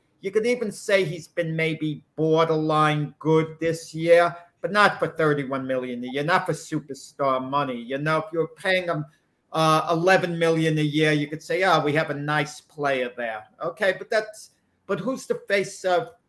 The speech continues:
the Met franchise? And I'm glad you listened to the rules as far as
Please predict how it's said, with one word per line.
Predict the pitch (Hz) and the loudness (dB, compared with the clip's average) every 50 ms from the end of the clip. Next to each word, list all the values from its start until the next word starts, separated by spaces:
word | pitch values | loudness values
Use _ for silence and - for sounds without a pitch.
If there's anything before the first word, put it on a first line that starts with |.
| _ _ _ - | _ _ _ -4
the | 165 | -4
Met | 156 160 165 156 151 156 - - | -2 0 0 0 -2 -4 -8 -8
franchise? | - 160 151 151 151 151 151 - 175 170 165 165 | -4 -2 0 0 -2 -2 -4 -2 -2 -2 -2 -2
And | 175 175 | -2 -2
I'm | 175 175 170 160 | -2 -2 -2 -4
glad | - 175 170 180 185 190 185 185 185 185 - - | -6 -4 -2 0 2 4 4 4 4 2 -2 -8
you | - 165 160 160 | -10 -6 -4 -2
listened | 160 160 160 156 - 170 156 147 | -2 -2 -2 -4 -4 -8 -10 -8
to | 156 147 | -8 -8
the | 143 143 | -8 -6
rules | 135 143 147 147 147 147 143 143 147 147 - | -6 -4 -2 0 0 0 0 -2 -4 -6 -10
as | 139 147 | -10 -10
far | - - 151 143 | -8 -4 -4 -2
as | 139 139 | -2 -4